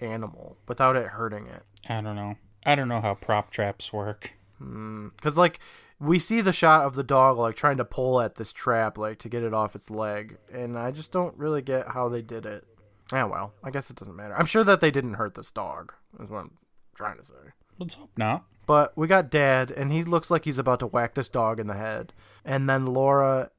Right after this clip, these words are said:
Speaker 1: and Gar beg him not to do it. So Gar falls to the ground 'cause he's trying to, like, move towards Dad, but his leg got snapped in a trap. So, you know, he falls to the ground screaming and in a crumbling heap. And, um,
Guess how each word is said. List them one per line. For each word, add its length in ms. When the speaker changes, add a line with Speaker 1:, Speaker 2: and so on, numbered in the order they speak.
Speaker 1:
and 160
Gar 340
beg 240
him 180
not 300
to 80
do 260
it. 240
So 180
Gar 260
falls 280
to 80
the 120
ground 400
'cause 160
he's 100
trying 200
to, 60
like, 160
move 260
towards 280
Dad, 240
but 80
his 180
leg 160
got 200
snapped 300
in 100
a 40
trap. 380
So, 360
you 100
know, 140
he 80
falls 280
to 100
the 120
ground 260
screaming 500
and 240
in 100
a 80
crumbling 440
heap. 300
And, 460
um, 560